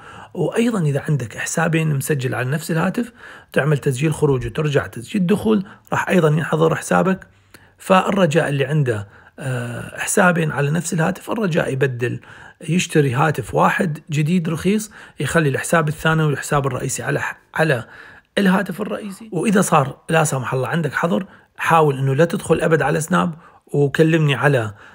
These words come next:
الرسائل، إن شاء الله أرد عليك.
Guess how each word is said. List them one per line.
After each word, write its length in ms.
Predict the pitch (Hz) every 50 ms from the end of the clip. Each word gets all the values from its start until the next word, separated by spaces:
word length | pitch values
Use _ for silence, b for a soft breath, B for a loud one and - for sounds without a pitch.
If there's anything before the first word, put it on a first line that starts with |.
| B B B - -
الرسائل، 1080 | 175 185 185 180 180 180 175 170 170 170 175 170 170 160 165 180 170 175 170 165 170
إن 100 | 170 151
شاء 200 | 143 - 143 135
الله 200 | 131 127 123 139
أرد 160 | 143 156 139
عليك. 380 | 120 127 151 185 220 214 -